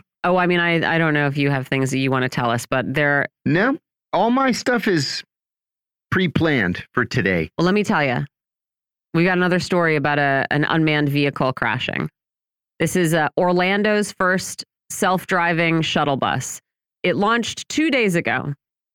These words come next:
Speaker 1: It has, it has crashed already.
Speaker 2: Already.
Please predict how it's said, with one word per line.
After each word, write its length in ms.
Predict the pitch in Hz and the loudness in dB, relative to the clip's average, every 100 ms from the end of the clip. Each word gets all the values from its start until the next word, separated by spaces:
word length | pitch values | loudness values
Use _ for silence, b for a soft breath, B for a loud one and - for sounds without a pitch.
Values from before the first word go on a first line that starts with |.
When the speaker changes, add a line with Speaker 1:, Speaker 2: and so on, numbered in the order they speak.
| _ _ _ _ - | _ _ _ _ -2
Speaker 1:
It 140 | 170 | 2
has, 280 | 170 170 - | 4 2 0
it 220 | - 170 | 0 2
has 180 | 165 160 | 2 0
crashed 500 | - - 131 - - _ - | -2 -4 -4 -6 -10 _ -2
already. 320 | 151 120 - | 0 0 2
Speaker 2:
Already. 480 | 135 127 98 78 | 2 2 0 -4